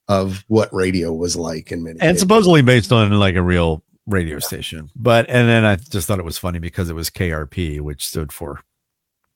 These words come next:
Speaker 2: I told you my Kemosabe Joe story and, and W K R P, right? Did I tell you that?
Speaker 1: I don't think so.
Speaker 2: Hey, Kemosabe Joe did mornings for a thousand years here in Frederick, Maryland on Z one oh four,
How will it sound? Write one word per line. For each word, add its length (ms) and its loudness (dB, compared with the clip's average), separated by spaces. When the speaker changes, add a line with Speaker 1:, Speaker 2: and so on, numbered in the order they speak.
Speaker 2:
I 80 2
told 240 4
you 60 4
my 240 2
Kemosabe 480 0
Joe 200 0
story 380 -8
and, 260 -10
and 180 -8
W 300 -8
K 160 -6
R 120 -8
P, 200 -6
right? 280 -6
Did 100 2
I 40 4
tell 100 6
you 100 6
that? 220 2
Speaker 1:
I 60 2
don't 240 -2
think 200 -2
so. 240 -4
Speaker 2:
Hey, 240 4
Kemosabe 500 4
Joe 420 4
did 220 4
mornings 500 2
for 640 4
a 80 0
thousand 440 2
years 300 2
here 220 2
in 180 -2
Frederick, 320 -2
Maryland 360 0
on 140 -6
Z 280 -2
one 220 2
oh 100 4
four, 320 2